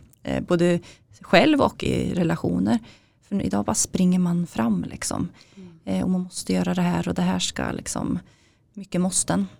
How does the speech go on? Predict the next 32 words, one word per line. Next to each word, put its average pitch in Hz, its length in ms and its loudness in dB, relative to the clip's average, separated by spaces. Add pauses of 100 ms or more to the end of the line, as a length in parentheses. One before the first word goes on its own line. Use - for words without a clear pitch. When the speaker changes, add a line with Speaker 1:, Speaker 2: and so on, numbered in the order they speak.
Speaker 1:
och - 100 -20
krav. 175 340 0 (120)
Man 190 320 -18
ska - 180 -8
ställa 185 240 2
upp 180 160 0
på 180 100 -2
det 175 60 2
här 170 400 2
och 170 80 -2
så 185 100 -2
här 185 120 4
gör 185 120 0
alla 175 180 2
andra. 165 540 -2
Och 175 140 -2 (840)
istället 180 280 -6
för 175 60 0
att 175 80 -2
vara, 175 100 -2 (280)
lyssna 185 320 -6
på 185 80 -8
sig 185 100 -6
själv. 202 260 0 (320)
Speaker 2:
Mm. 185 280 -2 (100)
Speaker 1:
Vad 190 140 -2
behöver 185 280 2
jag? 175 220 -2
Vad 185 140 -2
vill 190 200 0
jag? - 140 -6 (720)
Speaker 2:
Precis. 208 520 -20